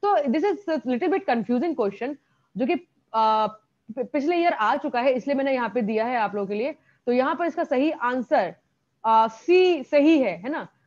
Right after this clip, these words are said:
तो जितनी भी आपकी aerobic capacity increase होगी,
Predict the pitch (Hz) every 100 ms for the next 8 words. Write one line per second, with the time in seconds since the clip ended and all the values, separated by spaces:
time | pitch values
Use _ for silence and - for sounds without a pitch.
0 | - 240 269 381 381 370 262 269 339 247
1 | 254 285 330 277 247 262 294 254 285 277
2 | 294